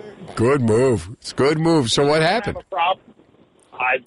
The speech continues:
Speaker 2: went back in the competitor's uniform and resigned six-, sixty-some days later.
Speaker 1: You went back in the competitor's uniform. Now, the post office is a good job, right? That's benefits. That, isn't that, like, that, that's a job that people vie for?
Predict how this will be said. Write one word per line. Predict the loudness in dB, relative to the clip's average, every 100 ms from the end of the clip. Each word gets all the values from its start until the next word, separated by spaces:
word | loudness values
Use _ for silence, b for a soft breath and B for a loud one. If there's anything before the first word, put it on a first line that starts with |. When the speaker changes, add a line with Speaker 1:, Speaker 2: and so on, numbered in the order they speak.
| -10 -4
Speaker 2:
went | -4 -2
back | -2 -2
in | -4 -6
the | -8
competitor's | -6 -2 -2 -2 -4 -2
uniform | -2 0 -2 -2
and | -2
resigned | -2 -4 -4 -8 -8 -12
six-, | -14 -16 -20 -20 -18 -18 -8 -4
sixty-some | -4 -2 -2 -2 0
days | 0 0 0
later. | 0 0 -4 -12 -18 -20 -20 -4
Speaker 1:
You | 0 4
went | 4 0 0
back | 0 0 0
in | -2 0
the | -2
competitor's | -4 -4 0 2 2 2 2
uniform. | 2 2 2 2
Now, | 2
the | 2
post | 2 2 2 2
office | 0 2 0
is | 0
a |
good | 0 0
job, | 2 2 0 0
right? | 0 2
That's | 0 -2
benefits. | -4 0 0 0 0 0 2
That, | 0 0
isn't | 2 2
that, | 2 2
like, | 2 -2
that, | -2 -4 -2
that's | -2 0
a | 0
job | 2 2 0
that | -2
people | -2 0 0
vie | 0 0 -2
for? | -2 0 -2 -2